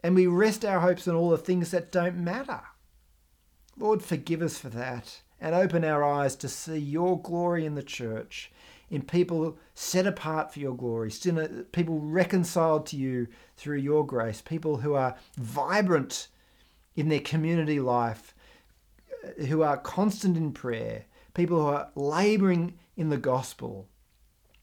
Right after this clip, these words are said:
Lord, we ask that we would be that church, that the branch would be that church. Lord, forgive us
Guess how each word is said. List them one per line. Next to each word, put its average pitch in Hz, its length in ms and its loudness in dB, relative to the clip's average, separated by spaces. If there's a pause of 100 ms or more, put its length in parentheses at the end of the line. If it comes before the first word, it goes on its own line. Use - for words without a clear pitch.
(160)
Lord, 147 280 4
we 143 120 -2
ask 143 340 0
that 151 200 -4
we 170 360 2
would 170 240 4
be 123 400 0 (260)
that 139 260 -2
church, 117 440 -4
that 143 180 -6
the 135 100 0
branch 180 600 0
would 127 140 -6
be 123 180 -2
that 104 240 -6
church. 92 500 -12
Lord, 180 420 0
forgive 202 460 -4
us 190 320 0